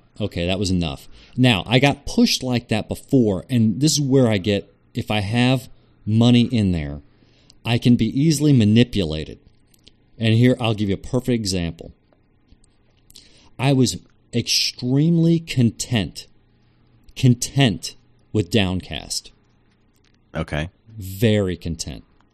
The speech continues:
Speaker 1: I liked it
Speaker 2: Content.
Speaker 1: a lot.
Speaker 2: You were
Speaker 1: Well,
Speaker 2: happy.
Speaker 1: yeah. I mean, look, the guys that, that make it live in Ca-, are the, the, they're, they're over in Cary, which is the, you know, a couple hours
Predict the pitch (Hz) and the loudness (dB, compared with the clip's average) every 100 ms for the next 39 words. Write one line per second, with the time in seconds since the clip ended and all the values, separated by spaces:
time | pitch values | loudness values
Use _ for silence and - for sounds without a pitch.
0 | _ 98 98 175 165 165 180 214 147 - | _ -8 -4 -2 -2 -2 -2 -4 -6 -8
1 | _ _ - - 180 254 233 254 220 147 | _ _ -18 -6 4 4 4 2 0 4
2 | 190 202 - - - - _ - 160 123 | 6 6 4 -12 -20 -20 _ -2 0 2
3 | - _ - 117 127 139 143 127 117 127 | -2 _ -4 0 2 4 4 4 0 -2
4 | 101 135 185 180 180 170 - - 117 101 | -4 2 2 2 0 -2 -4 -2 0 0
5 | 95 90 - - 120 101 98 - 131 110 | -2 -4 -10 -4 -2 0 -4 -8 -6 -4
6 | 104 110 104 - _ _ _ - - 123 | -4 -2 -6 -6 _ _ _ -20 -6 -2
7 | 113 113 110 117 113 104 95 - 165 156 | 0 2 4 4 4 0 -2 -2 0 2
8 | 147 117 - 110 - 117 - 139 107 104 | 0 0 -2 -2 -2 -4 0 2 2 0
9 | - _ - 127 139 120 117 113 107 95 | -6 _ -12 -4 -4 -2 0 2 0 0